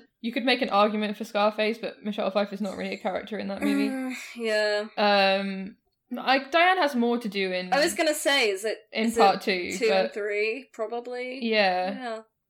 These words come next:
Speaker 1: But even,
Speaker 2: Mm.
Speaker 1: like, she's always, like, underserved by those movies. I, I don't imagine two, like, three is any better.
Speaker 2: Yeah, that's very true.
Speaker 1: I don't know.
Speaker 2: Simone.
Speaker 1: <laughs> God. That's one of those ones that I forget.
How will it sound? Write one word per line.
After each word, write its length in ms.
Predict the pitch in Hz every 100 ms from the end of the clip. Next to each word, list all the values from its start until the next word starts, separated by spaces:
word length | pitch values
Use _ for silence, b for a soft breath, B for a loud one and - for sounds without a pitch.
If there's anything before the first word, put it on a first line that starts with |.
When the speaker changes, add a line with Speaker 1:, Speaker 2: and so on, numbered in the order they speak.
| -
Speaker 1:
But 100 | 247
even, 280 | 294 320
Speaker 2:
Mm. 40 | 269
Speaker 1:
like, 160 | 262
she's 200 | - 294
always, 380 | 277 254 233 226
like, 120 | 202
underserved 520 | - 196 185 190 185 185
by 100 | 175
those 220 | 180 185
movies. 340 | 190 180 -
I, 220 | - 120 175
I 140 | 202
don't 140 | 214 -
imagine 400 | 202 208 208 202
two, 220 | 190 170 - -
like, 180 | 196 190
three 220 | 190 180
is 80 | 185
any 160 | 185
better. 320 | 180 175 170 196
Speaker 2:
Yeah, 180 | 196 190 _
that's 240 | 226 - -
very 180 | 190
true. 280 | - - - 196
Speaker 1:
I 120 | 202
don't 100 | 202
know. 180 | 190 202
Speaker 2:
Simone. 600 | - 233 220 208 208 220 -
Speaker 1:
<laughs> 120 | -
God. 220 | - 240 247 381 - 330 339 - 330 - - - 269 - - - - - - B B B 339
That's 260 | 427 330
one 120 | 415 370
of 60 |
those 140 | 440 359
ones 160 | 359
that 80 | 359
I 100 | 294
forget. 520 | 277 240 233 - 92